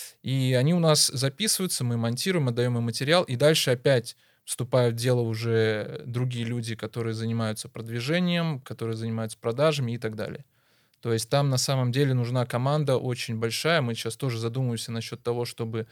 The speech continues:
эм, взять в штат, не в штат, кого-то пригласить. Кстати говоря, да, если вы, э, начинающий, не начинающий, опытный и хотите присоединиться к какой-то команде,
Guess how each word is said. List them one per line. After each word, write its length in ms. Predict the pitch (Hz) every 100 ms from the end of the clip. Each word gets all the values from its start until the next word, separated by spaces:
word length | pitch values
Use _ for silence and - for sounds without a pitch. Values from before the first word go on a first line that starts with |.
| - - - - - _ 120
эм, 720 | 117 113 117 113 110 110 - -
взять 360 | 117 131 131
в 60 | -
штат, 580 | - - 131 135 131 -
не 140 | 117
в 40 | 113
штат, 400 | - 123 120 -
кого-то 340 | 113 113 120
пригласить. 540 | - 120 127 127 131 -
Кстати 340 | - 135 147
говоря, 360 | 147 147 131 131
да, 160 | 127 120
если 540 | 127 135 131 131 120
вы, 440 | 113 127 127 117 - - - - - - -
э, 520 | - 120 123 120 117 117
начинающий, 680 | 156 - 156 160 156 - 139
не 60 |
начинающий, 600 | 135 127 139 143 139 -
опытный 480 | 147 147 131 127 120
и 40 | 110
хотите 440 | 117 117 139 120
присоединиться 540 | 113 123 127 127 127 -
к 40 |
какой-то 320 | 113 120 110
команде, 580 | - 117 117 110 131